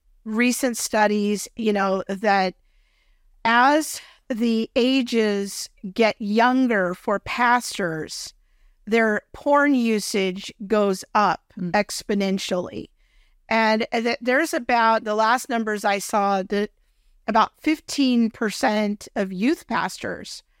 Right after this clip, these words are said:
Speaker 1: are accessing porn multiple times a month. Um, and when you go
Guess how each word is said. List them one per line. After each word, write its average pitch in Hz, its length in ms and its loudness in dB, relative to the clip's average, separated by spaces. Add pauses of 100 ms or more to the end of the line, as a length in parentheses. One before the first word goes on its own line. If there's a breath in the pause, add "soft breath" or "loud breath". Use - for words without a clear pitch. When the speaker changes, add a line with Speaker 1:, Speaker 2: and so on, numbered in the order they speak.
(220)
Speaker 1:
are 214 320 2
accessing 220 680 0
porn 196 500 -2 (320)
multiple 202 400 0
times 196 400 -2
a 180 80 0
month. 180 480 -4 (560)
Um, 202 560 2 (320)
and 202 600 0 (1000)
when 233 300 2
you 233 200 2
go 226 300 2